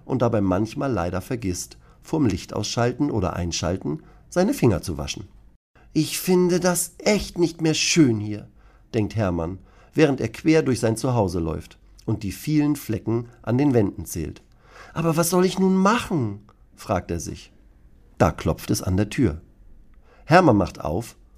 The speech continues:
und traut seinen Augen nicht. Da steht doch tatsächlich H-S-V-Maler Michael und klatscht mit dem Dino ab. „Moin, Hermann. Ich wollte mir mal deine Wände und Decken anschauen,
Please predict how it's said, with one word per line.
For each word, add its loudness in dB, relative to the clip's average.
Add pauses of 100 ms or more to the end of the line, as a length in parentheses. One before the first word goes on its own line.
(100)
und 0
traut -2
seinen 0
Augen 0
nicht. -10 (720)
Da 2
steht 2
doch -2
tatsächlich -4 (300)
H-S-V-Maler 4
Michael 0 (360)
und 2
klatscht 2
mit 4
dem 6
Dino 4
ab. 2 (480)
„Moin, 8
Hermann. 8 (360)
Ich 0
wollte 8
mir 10
mal 10
deine 10
Wände 8
und 6
Decken 6
anschauen, 4